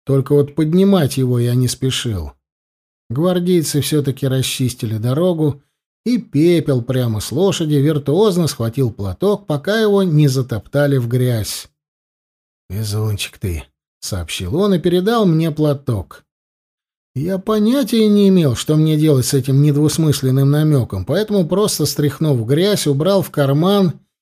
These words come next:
и озвучил источавшему вселенскую зависть Пеплу гениальную мысль. «Женщина — это тайна, покрытая платьем».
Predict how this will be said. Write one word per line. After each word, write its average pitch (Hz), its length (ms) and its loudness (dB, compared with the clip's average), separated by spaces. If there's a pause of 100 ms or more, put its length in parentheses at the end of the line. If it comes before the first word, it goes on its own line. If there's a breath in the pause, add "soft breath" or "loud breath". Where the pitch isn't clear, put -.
(180)
и - 80 -8
озвучил 143 600 0
источавшему 135 800 -2
вселенскую 135 640 -2
зависть 120 500 -2
Пеплу 196 400 0
гениальную 143 640 2
мысль. 120 520 0 (1200)
«Женщина — 156 840 0
это 139 260 0
тайна, 120 600 -2
покрытая 104 600 -4
платьем». 95 680 -6